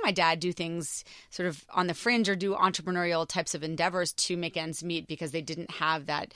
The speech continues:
steady corporate job all along. So I, I watched my mother be successful, you know, looking at where a market was going. For her, it was in real estate and figuring out, "Oh, that area of town is gonna be, you know, gentrified or whatever." And she, she kept building on that. And so it was a great,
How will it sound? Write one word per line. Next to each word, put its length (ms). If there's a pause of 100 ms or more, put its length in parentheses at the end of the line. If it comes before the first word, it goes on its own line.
(160)
steady 440
corporate 420
job 280
all 160
along. 260
So 120
I, 180
I 120
watched 500
my 100
mother 280
be 100
successful, 720 (320)
you 80
know, 80
looking 400
at 180
where 200
a 20
market 320
was 140
going. 300
For 160
her, 140
it 60
was 160
in 140
real 140
estate 440
and 240
figuring 400
out, 140
"Oh, 100
that 380
area 400
of 100
town 240
is 140
gonna 160
be, 160 (540)
you 80
know, 120
gentrified 640
or 60
whatever." 260
And 260
she, 240
she 180
kept 200
building 300
on 160
that. 160
And 160
so 240
it 80
was 120
a 60
great, 320